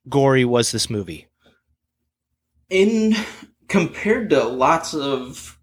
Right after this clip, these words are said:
Speaker 2: movies in this genre, it was not very gory, I don't think. Um, there, there's moments, for sure. Uh, the, the bathroom scene was pretty gory. Um,
Speaker 1: The spa?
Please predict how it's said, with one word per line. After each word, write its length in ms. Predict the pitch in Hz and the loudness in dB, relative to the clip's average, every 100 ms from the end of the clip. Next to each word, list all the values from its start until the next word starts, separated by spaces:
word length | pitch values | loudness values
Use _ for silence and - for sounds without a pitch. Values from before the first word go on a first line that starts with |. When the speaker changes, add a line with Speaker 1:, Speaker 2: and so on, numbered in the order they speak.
| _ _ _ - | _ _ _ -8
Speaker 2:
movies 480 | 139 151 160 165 135 | 0 2 4 4 2
in 100 | 135 | 0
this 160 | 123 - | -2 -6
genre, 840 | - 196 196 190 185 185 - - _ | -4 -2 -2 -2 0 0 0 -4 _
it 40 | 190 | 0
was 240 | 381 240 | 2 4
not 320 | 143 131 180 | 4 2 0
very 220 | 165 170 | 0 -2
gory, 480 | 147 135 135 - 170 - _ - | -2 -2 0 0 -4 -8 _ 0
I 160 | 131 | 2
don't 200 | 123 92 | 2 -4
think. 460 | - 90 110 - _ _ _ _ 156 | -8 -12 -14 -18 _ _ _ _ 0
Um, 400 | 156 151 139 135 | 2 4 0 2
there, 220 | 196 208 | 2 2
there's 320 | 160 175 180 | 0 0 0
moments, 680 | 175 143 127 127 - - - - | 0 0 0 -6 -10 -12 -14 -10
for 160 | 147 | -8
sure. 600 | 135 - 143 95 85 - _ _ _ _ _ _ | -6 -4 -4 -4 -8 -16 _ _ _ _ _ _
Uh, 540 | 135 131 127 123 107 | -2 0 0 -2 -6
the, 80 | 143 | -6
the 300 | 131 131 143 135 | -6 0 0 0
bathroom 400 | 147 143 151 151 139 | 2 2 2 -2 -2
scene 200 | 147 135 | -2 -4
was 120 | 127 - _ - | -6 -12 _ -20
pretty 480 | - - 175 151 | -18 -6 -2 -2
gory. 600 | 120 120 104 104 95 - _ _ _ _ _ _ _ _ | -2 -4 -4 -6 -8 -12 _ _ _ _ _ _ _ _
Um, 480 | 147 131 123 107 98 | -10 -8 -8 -10 -8
Speaker 1:
The 80 | 117 | 0
spa? 460 | 117 - 113 120 | 0 2 4 2